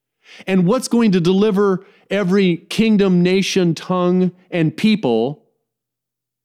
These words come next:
what's gonna deliver them from their bondage is the blood of the Lamb, the one who was slain by angry men,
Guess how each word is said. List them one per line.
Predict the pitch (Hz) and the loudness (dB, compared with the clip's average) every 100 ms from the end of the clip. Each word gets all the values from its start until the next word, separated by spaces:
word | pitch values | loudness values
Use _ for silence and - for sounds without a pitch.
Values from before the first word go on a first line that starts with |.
| _ | _
what's | 175 190 | -4 0
gonna | 240 190 | 0 2
deliver | 190 208 196 185 | 2 0 0 0
them | 151 214 269 165 131 _ - | 0 0 0 -2 -4 _ -6
from | 165 160 | -2 0
their | 202 | 0
bondage | 202 151 131 135 139 131 - _ _ | -2 -2 -2 -2 -2 -4 -12 _ _
is | 170 160 139 | -2 -2 -2
the | - 147 | -4 -2
blood | 147 165 170 160 143 _ _ _ _ - | 0 0 0 -2 -4 _ _ _ _ -8
of | 139 120 | -4 -2
the | |
Lamb, | 127 127 95 80 _ _ _ _ _ _ _ - | -2 -2 -4 -8 _ _ _ _ _ _ _ -4
the | |
one | 127 151 139 | 0 0 0
who | 143 | 0
was | 120 117 107 - - _ | 0 0 -2 -6 -14 _
slain | - - 165 160 139 107 98 | -10 -4 -2 -2 -2 -4 -6
by | 95 123 117 | -6 -8 -6
angry | 156 170 175 147 143 | -4 0 2 2 2
men, | 135 143 127 98 87 | 2 0 0 -2 -4